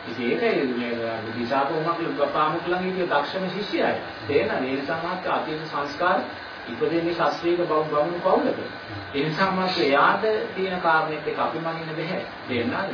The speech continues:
මොකද බුදුරජාණන් වහන්සේ කෝටි ගාණක් දඹදිව හිටිය මිනිස්සු බුදුරජාණන් වහන්සේව දැක ගන්න බැරි වුණා වූ ලක්ෂ ගාණක් එදා දඹදිව හිටියා. දඹදිව ඉපදිච්ච මිනිස්සු ලක්ෂ ගාණකට බුදුරජාණන් වහන්සේ දකින්න පින දෙතියෙද්දි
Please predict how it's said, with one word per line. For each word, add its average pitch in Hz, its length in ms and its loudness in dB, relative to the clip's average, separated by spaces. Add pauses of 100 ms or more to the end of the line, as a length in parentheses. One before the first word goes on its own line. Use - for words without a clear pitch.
මොකද 120 260 -2
බුදුරජාණන් 139 480 0
වහන්සේ 139 380 -2
කෝටි 165 400 0
ගාණක් 135 380 0
දඹදිව 127 400 -2
හිටිය 127 300 -4
මිනිස්සු 123 520 -2 (400)
බුදුරජාණන් 180 580 4
වහන්සේව 160 420 2
දැක 131 200 0
ගන්න 151 340 -2
බැරි 135 200 0
වුණා 139 260 0
වූ 127 120 0
ලක්ෂ 135 300 -4
ගාණක් 131 360 -2
එදා 117 200 -2
දඹදිව 135 380 0 (440)
හිටියා. - 380 -4 (460)
දඹදිව 190 480 6
ඉපදිච්ච 190 480 4
මිනිස්සු 170 340 0
ලක්ෂ 147 360 2
ගාණකට 165 420 2
බුදුරජාණන් 156 480 -2
වහන්සේ 147 260 -2
දකින්න 143 400 -2
පින 135 220 -6
දෙතියෙද්දි 139 560 -2